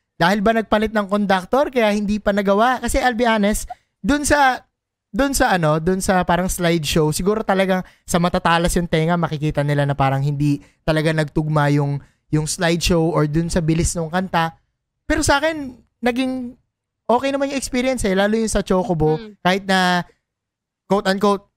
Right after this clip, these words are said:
Speaker 1: mabilis siya or nabilisan si, ano, si Eric Roth ng pagkumpas doon, hindi ko naman nahalata. Hindi ko nahalata. It's more of yung doon talaga sa sixteen, doon ako parang na-let down ng konti kasi hindi ko siya narinig talaga na parang,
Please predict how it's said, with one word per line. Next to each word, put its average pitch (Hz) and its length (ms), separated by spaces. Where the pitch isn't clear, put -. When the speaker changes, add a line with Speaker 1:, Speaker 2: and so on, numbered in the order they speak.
Speaker 1:
mabilis 175 420
siya 202 140
or 180 100
nabilisan 180 640
si, 175 480
ano, 165 240
si 165 140
Eric 165 320
Roth 180 160
ng 165 320
pagkumpas 170 640
doon, 160 240
hindi 214 80
ko 226 80
naman 214 180
nahalata. 160 540
Hindi 180 140
ko 202 80
nahalata. 180 420
It's 196 180
more 240 240
of - 300
yung 240 560
doon 226 240
talaga 233 320
sa 220 140
sixteen, 190 500
doon 214 220
ako 214 100
parang 214 320
na-let 202 380
down 185 180
ng 196 160
konti 170 480
kasi 165 400
hindi 196 480
ko - 100
siya 196 400
narinig 196 460
talaga 165 340
na 160 80
parang, 180 320